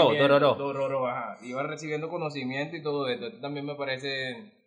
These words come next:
Speaker 2: No, es que el chamo no es que fuera, bueno, yo voy a aclarar. Dororo, en Dororo, eh, un carajo que quiere dominar un territorio en Japón hace un pacto con unos demonios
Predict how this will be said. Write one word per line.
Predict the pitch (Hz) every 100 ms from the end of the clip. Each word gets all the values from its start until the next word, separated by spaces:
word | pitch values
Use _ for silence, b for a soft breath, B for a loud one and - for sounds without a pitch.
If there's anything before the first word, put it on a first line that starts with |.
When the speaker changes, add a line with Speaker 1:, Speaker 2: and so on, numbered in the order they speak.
| _ _ _ _
Speaker 2:
No, | 226
es | 170 202
que | 208
el | 208
chamo | 262 262 262
no | 254
es |
que | 254 262
fuera, | 262 254 262 254 180 151 156 - _ _
bueno, | 151 127 120
yo | 139 143 127
voy | 131
a | 156
aclarar. | 123 104 -
Dororo, | 139 160 156 113 -
en | 139 156
Dororo, | 180 214 175 135 - _ _ _ _ _ -
eh, | 127 123 123 120 -
un | 135 135
carajo | 160 160 160 185 180
que | 143
quiere | 127 127 160
dominar | 170 131 123 127 143
un | 151 151 147
territorio | 170 143 139 131 156
en | 165
Japón | 156 143 127 127
hace | 117 131
un | 131 -
pacto | 139 143 147
con | 139
unos | 131 156
demonios | 151 143 117 127